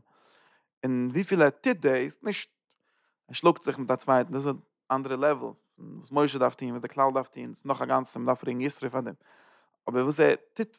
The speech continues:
פאר זיך, איז ער נאר, אז ער איז מיך נישט נייג, מיט וואס, מה שתחת בעל עשו, כבעל. ער איז דער, אז ער איז, אז ער איז, וואס ער איז.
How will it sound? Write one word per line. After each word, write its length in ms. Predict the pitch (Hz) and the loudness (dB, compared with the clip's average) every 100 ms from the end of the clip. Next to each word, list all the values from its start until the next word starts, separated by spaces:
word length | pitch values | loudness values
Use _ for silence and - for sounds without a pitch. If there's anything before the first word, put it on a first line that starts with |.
| _ - | _ -2
פאר 100 | 196 | 0
זיך, 340 | 254 220 - | 0 -2 -2
איז 140 | 175 | -4
ער 60 | 202 | 2
נאר, 240 | 269 320 | 6 6
אז 100 | 156 | 6
ער 60 | 170 | 4
איז 160 | 156 165 | 2 -4
מיך 240 | 170 175 | -6 -6
נישט 220 | 185 - | -8 -4
נייג, 540 | 247 294 254 170 156 - - | 6 8 10 8 4 -4 -12
מיט 180 | 165 165 | -8 4
וואס, 300 | 202 202 - | 6 6 2
מה 220 | 202 196 196 | 0 0 0
שתחת 480 | 175 156 220 220 | -4 4 4 4
בעל 140 | 190 214 | -2 0
עשו, 240 | 262 - 165 160 | -2 -2 -4 -4
כבעל. 420 | 175 226 214 180 175 _ _ _ - | 0 2 4 2 -6 _ _ _ -10
ער 360 | - - 185 196 | -8 -4 -2 -2
איז 100 | 175 | -2
דער, 120 | 190 | -4
אז 140 | 165 151 | -2 4
ער 200 | 214 208 | 4 4
איז, 280 | 180 - - | -4 -16 -16
אז 140 | 175 - | -14 -4
ער 140 | 156 | -2
איז, 280 | 269 202 - _ | -2 -6 -10 _
וואס 120 | 190 202 | -6 -2
ער 180 | 208 | 0
איז. 240 | 202 175 | 0 -2